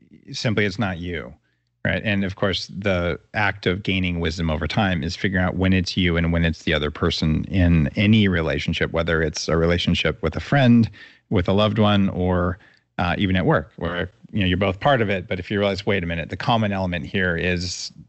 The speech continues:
this other person," yeah, you just gotta get out of there. Okay.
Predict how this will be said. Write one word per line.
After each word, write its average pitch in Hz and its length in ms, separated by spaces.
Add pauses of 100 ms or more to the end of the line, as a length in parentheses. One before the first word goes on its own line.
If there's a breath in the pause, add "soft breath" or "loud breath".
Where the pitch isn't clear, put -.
(100)
this - 160
other 87 280
person," 78 600 (120)
yeah, 147 140
you 110 80
just 101 160
gotta 117 160
get 110 160
out 139 120
of - 60
there. 71 200 (560 soft breath)
Okay. 85 200